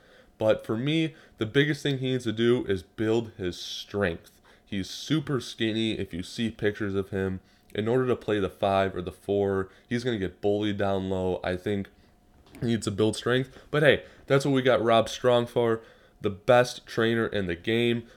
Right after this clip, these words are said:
best physical trainer. He's gonna get Damian Collins in shape. If he can stay out of foul trouble, build that strength, and build a low post game,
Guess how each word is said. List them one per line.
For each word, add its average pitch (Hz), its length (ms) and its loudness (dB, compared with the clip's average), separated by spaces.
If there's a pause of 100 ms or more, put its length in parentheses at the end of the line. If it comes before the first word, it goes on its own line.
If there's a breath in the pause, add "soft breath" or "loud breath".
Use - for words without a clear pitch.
(120)
best 117 300 2
physical 110 420 2
trainer. 110 460 -2
He's 147 280 -4
gonna 120 160 0
get 110 220 2
Damian 104 440 -2
Collins 101 460 -2
in 110 240 -2
shape. 92 440 -4 (300 soft breath)
If - 140 -8
he 160 100 -2
can 131 140 -2
stay 120 340 -2
out 127 160 4
of 101 100 -4
foul 101 300 0
trouble, 143 640 -4
build 117 260 4
that 123 220 2
strength, 113 580 -4
and 90 160 -8
build 113 220 0
a - 20 -2
low 95 320 0
post 107 400 -4
game, 165 240 -4